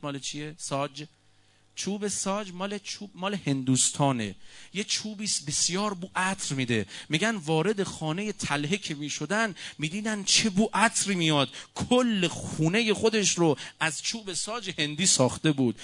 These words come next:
ای خدا، از هندوستان برای در و دیوار خونه‌اش سردار سپاه اسلام چیا که نیورده بود.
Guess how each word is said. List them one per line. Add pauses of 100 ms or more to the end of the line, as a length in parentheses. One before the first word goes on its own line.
(180)
ای
خدا،
از
هندوستان (200)
برای
در
و
دیوار
خونه‌اش (100)
سردار
سپاه
اسلام (120)
چیا
که
نیورده
بود.